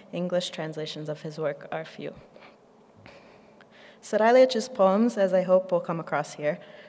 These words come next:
are characterized by spare language and a dark, dry wit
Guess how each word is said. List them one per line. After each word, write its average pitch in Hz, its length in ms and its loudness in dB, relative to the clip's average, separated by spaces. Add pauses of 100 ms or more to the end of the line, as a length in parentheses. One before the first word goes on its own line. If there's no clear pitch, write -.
(120)
are 175 120 -4
characterized 185 840 2
by 160 160 0
spare 190 400 2
language 185 640 0
and 170 140 -6
a 160 60 -6
dark, 170 500 -4
dry 170 320 0
wit 170 380 -6